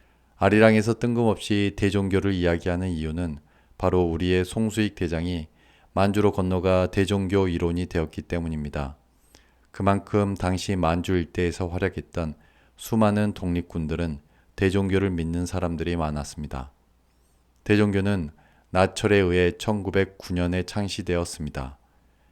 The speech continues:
이후 경성, 동관도, 상하이, 연해주에 각각 대종교 본사를 설치했고, 나라를 잃은 많은 해외 동포들을 대종교로 포섭했습니다.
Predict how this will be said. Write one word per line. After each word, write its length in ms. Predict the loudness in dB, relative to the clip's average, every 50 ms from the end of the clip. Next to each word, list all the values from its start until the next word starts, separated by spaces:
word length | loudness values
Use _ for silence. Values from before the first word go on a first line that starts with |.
| _ _ -4
이후 280 | 0 2 2 2 2 0
경성, 600 | -2 -4 -2 -2 0 0 0 0 -2 -2 -2 -6 -12 _ _ _ _ -12
동관도, 800 | -8 -4 -4 -2 0 2 2 0 0 0 -2 -2 -2 -2 -6 -10 _ _ _ _ _
상하이, 640 | -14 -8 -4 -4 0 0 0 0 0 -2 -4 -8 _ _ _ _ _ _ _ -4
연해주에 680 | -2 0 0 2 0 0 0 0 0 0 0 0 -4 -10 _ _ _ _ _
각각 520 | -6 -6 -6 -6 -2 0 2 2 2 0 0
대종교 560 | 0 0 2 2 0 0 0 0 0 0 0
본사를 480 | -2 -4 -2 -2 0 0 0 0 0
설치했고, 840 | -2 -4 -4 -6 -6 -4 -4 -4 -4 -4 -4 -4 -4 -4 -4 -6 -10 _ _ _ _ _ _ _ _ _ _ _ _ _
나라를 500 | 0 2 4 6 6 6 6 4 2 2
잃은 240 | 2 0 0 0 0
많은 480 | 0 0 2 2 2 2 0 0 -2
해외 300 | -2 0 2 2 2 2
동포들을 720 | 0 0 -4 -6 -4 -6 -6 -4 -4 -2 -2 -2 -2 -4 -8 _ _ _ _ _
대종교로 600 | -2 0 0 2 2 2 0 0 0 -2 -2 -2 -4
포섭했습니다. 880 | -4 -8 -6 -4 -4 -4 -6 -6 -8 -10 -10 -10 -10 -10 -12 -12 -16